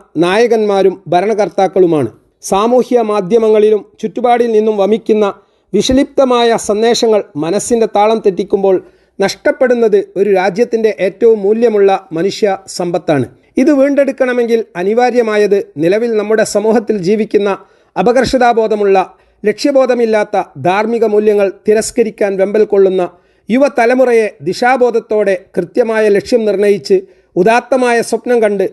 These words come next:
പോസിറ്റീവായ ചിന്തകൾ അവരിൽ സന്നിവേശിപ്പിച്ച് അവരെ വളർത്തിക്കൊണ്ടുവരാൻ നാം കൂട്ടായി പരിശ്രമിക്കുക എന്നതിൽ കൂടിയാണ്. മാറ്റം സാധ്യമാണ്. രാഷ്ട്രത്തിൻ്റെയും സമൂഹ നിർമ്മിതിയുടെയും നേതൃത്വം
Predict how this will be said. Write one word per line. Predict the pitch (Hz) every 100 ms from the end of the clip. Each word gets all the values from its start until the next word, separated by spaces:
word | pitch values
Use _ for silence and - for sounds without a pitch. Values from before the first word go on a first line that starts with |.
| -
പോസിറ്റീവായ | 190 220 262 214 240 220 202
ചിന്തകൾ | - 220 214 214 208
അവരിൽ | 190 208 202 - _ -
സന്നിവേശിപ്പിച്ച് | - 220 262 240 214 185 196 208 185 -
അവരെ | 170 208 240
വളർത്തിക്കൊണ്ടുവരാൻ | 214 233 - 254 220 214 202 202 190
നാം | 185 175 - _
കൂട്ടായി | - 240 247 233 214 196 -
പരിശ്രമിക്കുക | - 180 196 226 226 214 202 190 196
എന്നതിൽ | 185 180 180
കൂടിയാണ്. | 175 185 170 151 127 - _ _ -
മാറ്റം | 226 269 - 285 262
സാധ്യമാണ്. | - 214 185 202 151 131 -
രാഷ്ട്രത്തിൻ്റെയും | 175 190 - 233 233 226 220 214
സമൂഹ | - 214 226 233 220 -
നിർമ്മിതിയുടെയും | 208 214 254 226 208 202 196 156 _ _ -
നേതൃത്വം | 214 254 269 -